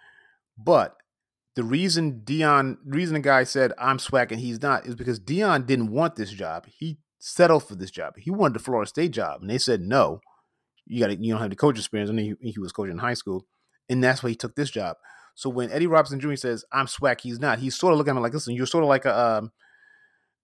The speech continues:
almost like a carpetbagger. You're not really about this. You're just doing it because you're Deion Sanders, but you're not really, really a swac guy. You're not really, really an H B C U coach. You're not gonna be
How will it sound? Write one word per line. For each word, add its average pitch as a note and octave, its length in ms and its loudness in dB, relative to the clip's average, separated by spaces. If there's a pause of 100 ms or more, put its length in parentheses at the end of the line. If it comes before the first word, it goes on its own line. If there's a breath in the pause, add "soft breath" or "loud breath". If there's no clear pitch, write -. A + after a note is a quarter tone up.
(280)
almost C#3 240 2
like C3 120 0
a - 40 -8
carpetbagger. G#2 680 4 (120)
You're D3+ 120 -4
not E3 220 2
really C#3 220 4
about C3 400 4
this. G2+ 240 -4
You're C3+ 100 0
just B2+ 140 -4 (320)
doing D3 260 6
it A2+ 120 -2
because A2+ 540 0 (440)
you're A#2 260 0 (400)
Deion A#2+ 320 0
Sanders, B2 400 0
but B2 180 -8
you're D3+ 120 -2
not B2+ 200 4
really, B2+ 400 6
really A#2+ 360 2
a G#2 100 -12
swac A#2 460 0
guy. G2 140 -4
You're B2+ 100 0
not A#2 120 2
really, B2+ 220 0
really A#2 220 -2
an A#2 60 -2
H A#2 140 -6
B A2+ 80 -14
C A#2 140 -8
U A2 220 -8
coach. A2 280 -2
You're C3+ 100 -2
not A#2+ 60 -4
gonna A#2+ 120 -4
be A#2 320 -8